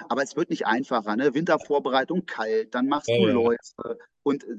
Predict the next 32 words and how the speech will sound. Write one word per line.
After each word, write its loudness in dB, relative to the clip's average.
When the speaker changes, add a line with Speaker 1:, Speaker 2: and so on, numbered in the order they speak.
Speaker 1:
das -4
zieht -2
dann 2
eher 2
nach, 4
als -2
wenn -4
du -6
zweiundzwanzig 0
bist, -6
ne? 0
Mit 2
so 2
Muskelkater. -2
Also -4
Sonntag 2
gefrorener 0
Kunstrasenplatz -2
in -6
Vossfelde. -2
Da 0
bin 2
ich 0
in -2
der -4
ersten -2
Halbzeit, 0
hab -2
ich -2
mich -4
fünfmal -4
hingeschmissen. -2